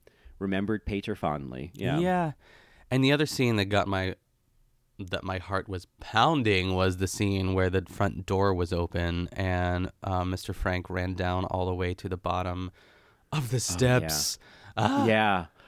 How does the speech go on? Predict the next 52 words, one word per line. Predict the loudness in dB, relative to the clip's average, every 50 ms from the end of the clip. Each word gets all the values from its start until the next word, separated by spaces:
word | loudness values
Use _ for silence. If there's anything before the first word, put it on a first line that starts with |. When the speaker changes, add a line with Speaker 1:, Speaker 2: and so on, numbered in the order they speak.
| -6 0
Speaker 1:
Oh, | 4 4
I | 6 6
know. | 6 6 6 6 6 6 4 2 0 -2 0
I | 0
know. | 2 4 4 4 4 4
It | 2
was | -2 -4 -4
like, | -6 -6 -4
oh, | -2 0 0 0 -2 -4
it, | -6 -6 -2
it, | -2 -2 -2 _ _ _ -20 -20 -20 -20 _ -2
it's, | -2 -2 -2 -2 -8 -8 -4
it, | -4 -2 -2
it's | -4 -6 -6
kind | -8 -6 -4 -2 -2
of | -2 -2 -4
like | -4 -4 -2 -2
the | -2
movie | 0 0 0 0 -2
Gravity, | -2 0 0 2 2 2 2 0 -2 -2 -2 -2
where | -2 -2
you're | -2 -2
like, | -2 -2 0
"No, | 4 8 10 10 10
no, | 10 8 4 2
no, | 0 0 0
no, | 0 0 0
no. | 2 2 2
Oh | 4 4 4
my | 4 2 2
God, | 4 4 4 4 4
you | 2
need | -2 -2 -4
to | -4 -2
go | 0 2
back | 2 2 2 2
in." | 0 2 2 2 2
Like, | 4 6
Speaker 2:
Yes. | 6 6 6 6
Speaker 1:
it | 6
just, | 4 2 0 -6 -8 -10 -10 -10 -8
Speaker 2:
Yeah. | -6 -4 -2 -2 0 2 2
Speaker 1:
it, | 0 0 -2 0
it | 0 0 0
just, | 0 2 4 6 6 4 2 -2 -10 -10 -6 -2
uh, | 0 2 2 2 2 0 -4 -8 -12 -16 _ _ _ -14
the | -6 0 2 2 2
weight | 2 2 0 0 0 -2 -4
of | -8 -8 -6
that | -6 -8 -8 -8
catches | -8 -8 -8 -8 -8 -6 -6
up. | -4 -6 -6 -8